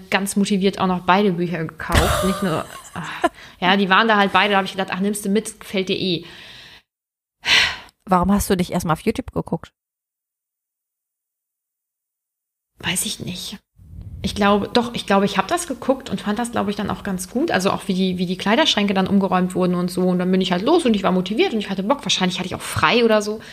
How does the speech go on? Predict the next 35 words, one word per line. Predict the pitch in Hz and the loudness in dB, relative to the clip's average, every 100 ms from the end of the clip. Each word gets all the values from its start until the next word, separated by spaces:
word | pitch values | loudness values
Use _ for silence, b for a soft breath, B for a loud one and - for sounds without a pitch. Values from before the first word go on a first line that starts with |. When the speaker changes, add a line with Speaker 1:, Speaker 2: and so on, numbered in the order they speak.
| B B B B - | B B B B 2
Speaker 1:
Ja, | 214 - - - _ - | 2 2 -4 -18 _ -2
und, | 214 214 202 - | 0 0 -2 -2
ähm, | 196 190 185 185 185 _ _ _ _ _ _ _ - | 0 0 -2 -6 -10 _ _ _ _ _ _ _ -16
diese | - 202 190 | -10 -6 0
Netflix-Serie | 196 - 254 233 233 240 233 | 2 0 -2 0 4 6 6
von | 233 | 2
ihr, | 220 | -2
die | 208 | -2
kam | - 226 | -2 -2
auch | 208 | -2
erst | - 208 208 | -4 -4 -4
ein | |
bisschen | 208 202 | -2 0
später | - 214 214 170 | 2 2 2 0
raus. | 170 180 240 - B B B B B B B - | 2 2 2 -2 B B B B B B B -12
Ähm, | - 196 196 | 0 2 2
die | 196 208 | 2 4
war | 247 | 6
ja | 196 | 6
auch | 240 | 4
noch | 247 233 | 2 2
ganz | 196 196 | 0 2
lustig, | 214 - 202 196 | 0 0 -2 0
weil | 185 190 185 | 4 4 4
du | 185 | 0
dann | 180 185 185 170 | 0 2 2 0
wirklich | 196 185 - - _ _ _ _ _ _ _ _ - - - | -2 -2 -4 -8 _ _ _ _ _ _ _ _ -18 -16 -4
Häuser | 202 202 202 | 2 4 2
gesehen | 185 202 190 | 0 2 4
hast, | 196 - | 2 0
wo | 190 | -2
du | 196 | 0
dir | 202 | 2
gedacht | 202 190 - | 2 0 -2
hast, | - | -6